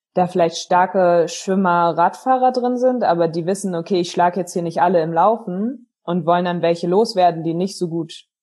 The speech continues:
Radfahren können, aber halt besser laufen. Sowas passiert halt auch, dass da, ja, Dynamik entsteht, dass, ja, die Radfahrer dann sozusagen die Läufer loswerden wollen.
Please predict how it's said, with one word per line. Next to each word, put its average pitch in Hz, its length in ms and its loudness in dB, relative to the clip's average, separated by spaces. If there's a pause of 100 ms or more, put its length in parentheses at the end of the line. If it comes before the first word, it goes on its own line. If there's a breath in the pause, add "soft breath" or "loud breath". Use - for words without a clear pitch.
Radfahren 180 500 0
können, 185 260 -2
aber 160 260 2
halt 156 240 0
besser 160 240 0
laufen. 214 560 0 (500)
Sowas 165 320 0
passiert 170 280 -2
halt 156 160 0
auch, 160 220 2
dass 156 220 -10
da, 156 420 -4 (440)
ja, 147 140 -2
Dynamik 156 500 0
entsteht, 156 420 -4
dass, - 240 -8 (260)
ja, 175 140 4
die 165 320 -2 (140)
Radfahrer 170 460 2
dann 156 160 -4
sozusagen 151 300 -8
die 151 60 -4
Läufer 156 340 2
loswerden 151 500 -4
wollen. 151 320 -8